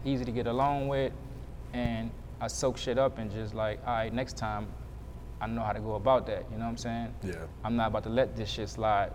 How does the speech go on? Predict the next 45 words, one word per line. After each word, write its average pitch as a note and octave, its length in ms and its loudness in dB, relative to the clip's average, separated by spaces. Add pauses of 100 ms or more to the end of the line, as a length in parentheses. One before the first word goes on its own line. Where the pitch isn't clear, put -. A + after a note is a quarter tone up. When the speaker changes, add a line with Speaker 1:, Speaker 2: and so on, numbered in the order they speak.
(140)
Speaker 1:
again A2+ 360 2
Speaker 2:
Hmm. G2+ 120 -6
Speaker 1:
type G2+ 220 0
shit. - 280 -6
So A2 340 0 (1300)
I C#3 140 12
applied D3 460 12
that D3 420 10
and B2 320 0 (260)
I C3+ 80 0
got C3 180 8
into C3+ 180 0
business. B2+ 500 2 (480)
And B2 100 0
once C3 180 2
I B2 100 8
done A#2+ 200 2
that, C#3+ 260 4 (500)
you A#2+ 80 8
know, A#2+ 260 6 (540)
I, G#2 100 -4 (240)
I B2 40 -6
signed A#2+ 340 2
Kevin C#3 280 4
Gates. C3+ 380 2 (760)
Kevin B2+ 260 4
Gates B2 240 4
wasn't B2+ 360 2 (220)
who C3 140 2
he B2 140 4
is B2 100 2
today. A#2+ 360 0 (120)
Speaker 2:
Yeah, A2 180 6
what D#3+ 220 12
year, E3 220 12
what, C3 260 4
what B2+ 100 8
year B2 100 8
did G#2+ 140 2
you G2 100 0
sign G2+ 200 0
Speaker 1:
This D3 140 2
Speaker 2:
him? G3+ 60 2
Speaker 1:
was D#3+ 120 6
like C#3+ 200 6